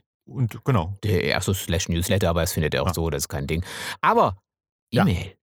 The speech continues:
Speaker 2: E-Mail, altmodische E-Mail. Wir haben sie zum letzten, äh, beim letzten Mal, zum ersten Mal erwähnt,
Speaker 1: Mhm.
Speaker 2: die, dass die, und, und es kommen altmodische E-Mails, also auch für die altmodischen E-Mail-Schreiber, zu denen ich ja gehöre, muss ich wirklich sagen, ich bin eigentlich ein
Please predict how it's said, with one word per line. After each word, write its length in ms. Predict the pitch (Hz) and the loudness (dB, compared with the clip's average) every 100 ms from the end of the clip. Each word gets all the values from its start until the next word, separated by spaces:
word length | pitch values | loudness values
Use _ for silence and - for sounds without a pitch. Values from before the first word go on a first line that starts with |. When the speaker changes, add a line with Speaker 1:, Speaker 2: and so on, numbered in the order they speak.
| _ _ | _ _
Speaker 2:
E-Mail, 520 | 175 202 277 262 107 98 - | 4 4 6 4 4 2 2
altmodische 600 | 147 233 240 240 233 208 | 4 4 4 4 4 4
E-Mail. 320 | 214 262 220 | 4 4 4
Wir 100 | 143 | 6
haben 120 | 151 | 6
sie 100 | 190 | 4
zum 180 | - 135 | 4 4
letzten, 460 | 110 151 - - - | 4 2 0 -4 0
äh, 120 | 139 | 2
beim 280 | 139 131 143 | 4 4 4
letzten 380 | 139 208 - 226 | 4 2 0 2
Mal, 160 | 185 | 4
zum 160 | - 123 | 2 -2
ersten 300 | - 160 - | -2 -2 2
Mal 120 | 180 160 | 0 2
erwähnt, 680 | 120 101 98 139 208 160 208 | 0 2 4 4 4 4 2
Speaker 1:
Mhm. 260 | 135 120 120 127 - - | 2 2 2 -2 -10 0
Speaker 2:
die, 120 | 127 | 0
dass 200 | - 139 | 2 0
die, 140 | - - | 0 0
und, 140 | 131 | 0
und 140 | 131 139 | 2 2
es 140 | 147 | 0
kommen 360 | - 220 392 381 - | 2 4 4 2 4
altmodische 720 | 165 175 170 143 147 139 - | 4 4 4 4 4 2 2
E-Mails, 560 | - 196 311 190 107 214 | 2 2 4 4 4 2
also 220 | 117 117 | 2 2
auch 140 | 98 - | 2 2
für 160 | 208 | 2
die 140 | 240 - | 2 2
altmodischen 520 | 233 226 226 208 - - | 4 4 4 4 0 0
E-Mail-Schreiber, 960 | 339 320 175 110 107 95 95 180 - | 0 4 4 4 4 2 4 2 0
zu 120 | - 131 | 0 2
denen 220 | 123 104 | 4 4
ich 160 | 214 | 2
ja 80 | 117 | 2
gehöre, 280 | 92 90 110 | 2 2 4
muss 200 | 120 185 | 4 2
ich 140 | 240 208 | 0 -4
wirklich 180 | - | -4
sagen, 260 | - 156 156 | -2 0 0
ich 140 | 175 | -2
bin 240 | - 226 285 | -2 -2 -2
eigentlich 300 | 208 220 214 | -2 -2 -2
ein 100 | 220 | 0